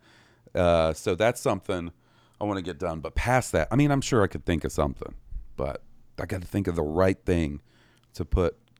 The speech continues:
Corey's talents towards. So that'll be the, the, uh, thing I'm thinking on going forward for sure. <coughs>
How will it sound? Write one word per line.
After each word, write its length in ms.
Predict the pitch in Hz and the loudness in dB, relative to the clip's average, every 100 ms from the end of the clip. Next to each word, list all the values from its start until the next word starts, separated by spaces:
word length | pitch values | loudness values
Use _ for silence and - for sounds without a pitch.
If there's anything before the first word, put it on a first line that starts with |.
| _ _ _ | _ _ _
Corey's 420 | - 101 78 71 | 0 2 2 0
talents 460 | - 73 69 67 - | -2 -4 -4 -8 -12
towards. 440 | - - - - _ | -12 -10 -12 -14 _
So 160 | - 80 | -8 0
that'll 300 | 82 90 92 | 4 4 2
be 180 | 80 80 | 0 0
the, 360 | 73 73 73 - _ - - - _ _ _ _ | 0 -2 -4 -8 _ -20 -20 -20 _ _ _ _
the, 280 | - 73 69 | -6 -4 -2
uh, 380 | 69 71 71 76 71 _ _ _ _ _ _ - | -2 -4 -4 -6 -10 _ _ _ _ _ _ -4
thing 200 | 80 80 | 0 2
I'm 160 | 78 | 0
thinking 320 | 76 90 80 82 | 2 2 2 2
on 220 | 80 80 | 2 2
going 280 | 80 82 80 | 2 0 -2
forward 500 | - 104 76 71 71 | 0 0 0 -4 -6
for 160 | 80 | -6
sure. 340 | 76 95 76 | -2 0 0
<coughs> 40 | 69 | -2